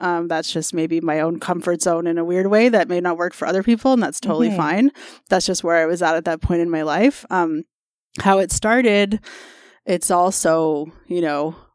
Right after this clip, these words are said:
Speaker 1: woo-woo, however you wanna look at it, whatever, but because I was still doing the photography at that point, I got this amazing opportunity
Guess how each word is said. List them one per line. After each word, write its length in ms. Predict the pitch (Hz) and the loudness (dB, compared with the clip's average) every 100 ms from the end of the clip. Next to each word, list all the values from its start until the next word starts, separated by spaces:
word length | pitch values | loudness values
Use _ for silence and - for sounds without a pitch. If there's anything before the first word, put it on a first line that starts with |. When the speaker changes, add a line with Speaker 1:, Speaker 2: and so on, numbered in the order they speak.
| _ _ - | _ _ -4
Speaker 1:
woo-woo, 420 | 196 214 196 180 | 0 2 2 2
however 280 | 190 180 185 | 0 0 0
you 100 | 180 | 0
wanna 180 | 175 160 | 0 0
look 200 | 170 - | -2 -2
at 80 | 185 | 0
it, 220 | 165 123 _ _ _ _ - | 0 -2 _ _ _ _ -4
whatever, 480 | 180 170 180 190 | 0 0 2 2
but 340 | 233 196 170 160 _ _ 208 | 2 2 2 0 _ _ -8
because 260 | 202 196 | -4 2
I 120 | 180 | 2
was 140 | 165 170 | 2 -2
still 200 | - 180 | -2 -2
doing 220 | 175 175 | 0 -2
the 80 | 170 | -4
photography 600 | - - 160 180 180 180 | -6 -2 -2 -2 -4 -2
at 80 | 170 | 2
that 200 | 160 175 | 2 2
point, 280 | - 170 151 | 2 2 2
I 100 | 170 | 0
got 220 | 175 170 | 2 2
this 180 | 196 - | 0 -2
amazing 420 | 185 175 190 214 | 0 0 0 -2
opportunity 840 | 185 - 175 175 170 170 165 165 | -2 -2 -2 0 0 0 -2 -4